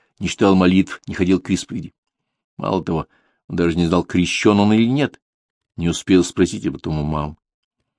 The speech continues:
Но иногда, когда на душе становилось особенно тяжело,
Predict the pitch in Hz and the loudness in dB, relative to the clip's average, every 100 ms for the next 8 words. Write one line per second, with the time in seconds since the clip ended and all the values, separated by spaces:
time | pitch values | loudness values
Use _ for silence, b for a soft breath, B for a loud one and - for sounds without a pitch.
0 | _ _ - 95 110 120 127 135 135 135 | _ _ -2 4 6 8 8 6 4 2
1 | - 131 120 135 135 131 165 147 131 131 | 2 0 0 0 2 0 0 -2 0 2
2 | 143 123 - 139 127 113 113 92 107 127 | 2 0 0 0 2 -2 -2 2 2 2